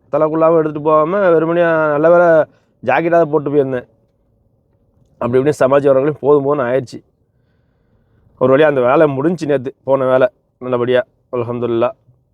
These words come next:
ஓகே ஃப்ரெண்ட்ஸ், நம்ம இப்போ ரூம் வந்துட்டோம். ரூமுக்கு வந்துட்டு, அஹ், இன்னைக்கு பொழுது எப்படி போகுதுன்னு பார்ப்போம்,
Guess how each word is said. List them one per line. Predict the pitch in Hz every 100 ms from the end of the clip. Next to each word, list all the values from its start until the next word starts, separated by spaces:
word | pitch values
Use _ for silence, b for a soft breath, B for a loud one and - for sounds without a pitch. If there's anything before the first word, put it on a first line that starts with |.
| _ _ _ _
ஓகே | 147 151
ஃப்ரெண்ட்ஸ், | 151 143
நம்ம | 143 139
இப்போ | 131 135
ரூம் | 160 160
வந்துட்டோம். | 147 135 165 -
ரூமுக்கு | 139 147 143
வந்துட்டு, | 147 143 123 104 _ _ _ _ _ _
அஹ், | - 139 139 139
இன்னைக்கு | 143 147 135
பொழுது | 135 160
எப்படி | 156 135 143
போகுதுன்னு | 143 143
பார்ப்போம், | 135 135 143 143